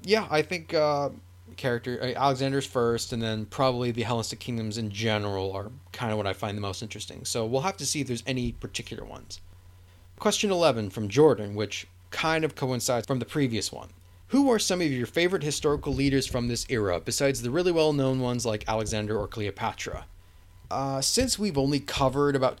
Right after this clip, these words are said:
two to three generations of the Hellenistic dynasty so far, my perspective is gonna be pretty limited, and there's a similar question to like this coming up, so I might have to be refraining from speaking my mind. The Diadochoi are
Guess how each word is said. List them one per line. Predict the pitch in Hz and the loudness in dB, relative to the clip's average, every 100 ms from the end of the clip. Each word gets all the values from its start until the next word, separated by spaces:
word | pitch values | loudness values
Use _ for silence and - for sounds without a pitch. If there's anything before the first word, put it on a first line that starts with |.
| - | -4
two | - - 175 175 170 | -4 -2 -2 -2 -4
to | 156 | -6
three | - 139 151 160 | -4 -2 0 0
generations | 131 135 139 135 135 139 151 | 2 4 4 4 4 2 -2
of | 135 | -2
the | 123 | 0
Hellenistic | 117 123 127 123 - 120 | 0 0 0 -2 -4 -2
dynasty | 123 123 - | -2 -2 -2
so | 107 - 123 120 | -2 0 2 2
far, | - 135 135 147 - - - - | 0 0 0 -2 -8 -20 -16 -2
my | 151 147 | 0 0
perspective | 151 147 190 180 156 | -2 -2 -2 -2 0
is | 147 143 | -2 0
gonna | 143 | 0
be | 127 | 0
pretty | - - 135 127 | -4 -6 -2 0
limited, | 120 110 117 147 147 139 | 0 0 -2 0 0 0
and | 110 107 110 - | -2 -4 -6 -8
there's | 127 147 160 | 2 2 4
a | 151 | 2
similar | - 175 165 139 | 0 2 2 2
question | - 131 - 139 | 2 0 2 0
to | 127 | 2
like | 131 123 | 2 2
this | 139 127 | 0 -2
coming | - 123 107 104 | -2 -2 -2 0
up, | 151 - | -2 -2
so | - 127 113 117 | 0 2 2 0
I | |
might | 117 117 127 147 143 | -2 0 0 0 0
have | 135 | -4
to | - | -4
be | 135 | -6
refraining | 123 113 123 113 113 | -4 -4 -4 -4 -4
from | 104 117 104 | -6 -8 -6
speaking | - 120 120 | -4 -4 -2
my | 98 | -2
mind. | 92 101 90 - - - - - - - - | -2 -6 -8 -18 -20 -20 -20 -20 -20 -20 -4
The | - | 2
Diadochoi | 180 220 196 180 143 147 147 143 | 4 6 8 6 6 6 6 6
are | 123 120 | 4 2